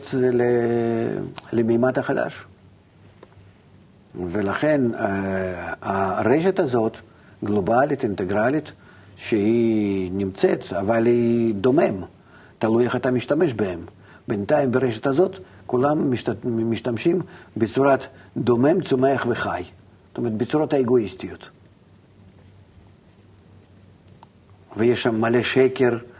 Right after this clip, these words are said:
מלא עבודה בעיניים, ממש, אה, משקרים לאדם. ממשלות נכנסות לשם ומייצבות למה שבא להם, דרך כל מיני הארגונים, דרך כל מיני האנשים, שם עובדים בצורה שזה שדה השקר שלם,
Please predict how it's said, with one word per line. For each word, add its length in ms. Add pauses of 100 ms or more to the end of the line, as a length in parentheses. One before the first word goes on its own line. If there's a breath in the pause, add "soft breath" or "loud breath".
(320 loud breath)
מלא 520
עבודה 1080
בעיניים, 560
ממש, 500
אה, 120 (360 loud breath)
משקרים 440
לאדם. 500
ממשלות 520
נכנסות 480
לשם 420 (560 loud breath)
ומייצבות 560
למה 220
שבא 340
להם, 340 (320 loud breath)
דרך 240
כל 160
מיני 360
הארגונים, 1200
דרך 260
כל 140
מיני 300
האנשים, 640 (340 loud breath)
שם 240
עובדים 460
בצורה 680
שזה 720
שדה 280
השקר 360
שלם, 480